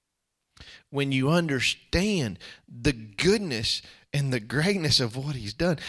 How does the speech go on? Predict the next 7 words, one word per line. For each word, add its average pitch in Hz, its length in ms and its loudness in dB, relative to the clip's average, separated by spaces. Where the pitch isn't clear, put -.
Y'all, 180 240 2
I 226 100 2
lost 139 400 4
an 123 80 0
election 107 920 -2
Tuesday 165 580 2
night, 147 540 -4